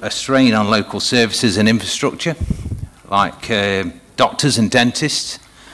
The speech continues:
and we should also be mindful that, uh, student accommodation is not subject to council tax, which in itself will, uh, add further pressure to the council and its services.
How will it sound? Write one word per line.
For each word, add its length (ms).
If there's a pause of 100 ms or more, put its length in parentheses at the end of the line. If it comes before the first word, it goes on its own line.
(300)
and 180
we 60
should 200
also 300
be 140
mindful 560 (120)
that, 360 (180)
uh, 220
student 340
accommodation 640
is 200
not 180
subject 480
to 80
council 400
tax, 520 (840)
which 420 (340)
in 140
itself 580
will, 300
uh, 460 (280)
add 160
further 300
pressure 440 (200)
to 140
the 100
council 520 (200)
and 140
its 120
services. 540